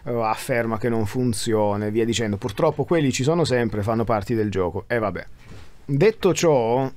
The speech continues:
entriamo dentro. Adesso state vedendo una visuale un po' diversa. Non sto registrando il gioco, ma sto registrando il mio monitor. Così vi faccio anche vedere tutti i vari passi che faccio,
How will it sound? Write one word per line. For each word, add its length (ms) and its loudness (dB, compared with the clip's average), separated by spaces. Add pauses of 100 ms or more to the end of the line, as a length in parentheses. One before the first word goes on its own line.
(340)
entriamo 520 0
dentro. 340 2
Adesso 240 4
state 240 2
vedendo 320 4
una 320 4
visuale 380 4
un 80 2
po' 120 2
diversa. 460 2
Non 160 2
sto 220 2
registrando 680 2
il 80 2
gioco, 300 2
ma 80 0
sto 240 0
registrando 680 0
il 80 0
mio 180 2
monitor. 480 -2
Così 240 0
vi 80 -2
faccio 280 0
anche 220 2
vedere 560 2
tutti 260 -2
i 40 2
vari 240 2
passi 360 0
che 120 2
faccio, 640 0